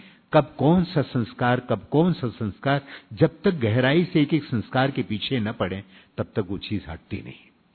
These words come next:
और चौथे पुरुषार्थ है संपूर्ण पावन बनने के पुरुषार्थ, जिसका मतलब है व्यर्थ से भी मुक्त।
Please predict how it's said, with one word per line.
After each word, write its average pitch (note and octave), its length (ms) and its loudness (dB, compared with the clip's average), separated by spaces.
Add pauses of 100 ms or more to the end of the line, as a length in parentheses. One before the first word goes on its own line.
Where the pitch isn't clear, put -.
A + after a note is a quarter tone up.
(400)
और C3 240 4
चौथे D#3 340 4
पुरुषार्थ B2 640 2
है D#3+ 80 0
संपूर्ण B2 560 0
पावन G#2 520 -2
बनने F#2 340 -4
के A#2 220 -4
पुरुषार्थ, - 540 -16 (540)
जिसका D3+ 320 2
मतलब A#2 380 0
है C3+ 380 -2
व्यर्थ C#3+ 240 4 (260)
से G#2+ 160 0
भी C#3+ 260 4
मुक्त। - 500 -4